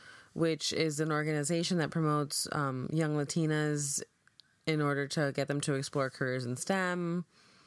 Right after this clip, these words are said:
Um, and she's working on a product called Easy Flow,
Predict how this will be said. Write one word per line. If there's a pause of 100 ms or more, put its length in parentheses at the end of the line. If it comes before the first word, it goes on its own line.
(1700)
Um, (2250)
and
she's
working
on
a
product
called (100)
Easy
Flow,